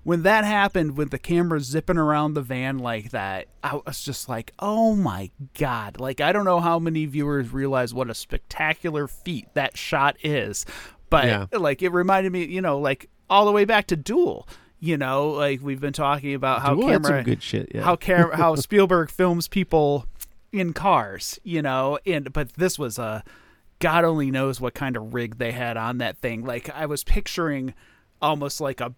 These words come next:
Speaker 1: big structure at the, on top of the car with the camera hanging off of it to kinda zip around
Speaker 2: Yeah.
Speaker 1: it. But it could have been, like, for all I know, it's a guy laying on his back on a two-by-four with wheels on it. You know, they were dragging him. Like, I have no idea how they pulled it off.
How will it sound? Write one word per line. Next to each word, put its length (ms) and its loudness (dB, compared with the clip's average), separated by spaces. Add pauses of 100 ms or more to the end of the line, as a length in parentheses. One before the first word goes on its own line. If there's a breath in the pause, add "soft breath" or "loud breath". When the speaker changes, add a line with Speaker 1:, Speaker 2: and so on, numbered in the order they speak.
Speaker 1:
big 220 0
structure 800 -6
at 160 -10
the, 140 -6
on 200 -2
top 440 0
of 120 4
the 100 -2
car 440 -2
with 160 -10
the 100 -8
camera 460 -6
hanging 420 -4
off 260 -4
of 140 -4
it 240 0
to 100 -12
kinda 440 -4
zip 260 -6
around 360 0
Speaker 2:
Yeah. 280 8
Speaker 1:
it. 40 -4 (220 loud breath)
But 140 6
it 140 -4
could 160 0
have 100 0
been, 360 -2 (140)
like, 300 -8
for 180 -4
all 160 4
I 140 4
know, 300 -2
it's 200 -8
a 80 -6
guy 320 2
laying 360 -2
on 200 0
his 200 -4
back 520 -2
on 220 -6
a 140 -6 (360)
two-by-four 800 0
with 140 -6
wheels 420 0
on 180 -2
it. 180 -6
You 120 -4
know, 180 0
they 100 0
were 100 0
dragging 340 -6
him. 60 -6
Like, 180 0
I 100 -2
have 180 4
no 360 4
idea 280 2
how 160 0
they 120 -2
pulled 200 -2
it 80 -2
off. 180 -2